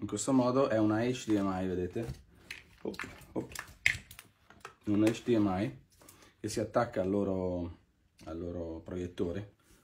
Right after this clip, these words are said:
direttamente, senza bisogno di passare, di avere un cavo che arriva fino là. Quindi è come se fosse un cavo H D M I, ma, oh, come si dice? Wireless, ok?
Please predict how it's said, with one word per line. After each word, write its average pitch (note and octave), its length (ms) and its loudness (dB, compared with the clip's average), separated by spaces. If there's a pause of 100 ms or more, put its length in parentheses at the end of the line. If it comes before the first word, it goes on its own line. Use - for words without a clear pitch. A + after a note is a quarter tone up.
(100)
direttamente, F#2+ 720 0
senza G#2 300 -2
bisogno G#2 420 4
di F#2+ 140 0
passare, G2 720 -2 (440)
di F#2+ 120 -8
avere G2+ 180 0
un G#2 100 4
cavo F#2+ 360 0
che - 100 -6
arriva F2+ 240 -4
fino - 180 -12
là. - 100 -16 (140)
Quindi - 260 -12 (400)
è - 80 -4
come A2 200 0
se G#2+ 80 -4
fosse G#2 200 -2
un G#2+ 120 4
cavo A#2+ 460 2 (360)
H B2 300 2
D B2 100 6
M A#2 220 6
I, G#2 180 4
ma, G#2 420 0 (920)
oh, E2+ 280 -2
come G2 160 -2
si - 140 -6
dice? E2+ 340 -8 (280)
Wireless, G#2 580 2 (300)
ok? - 220 -12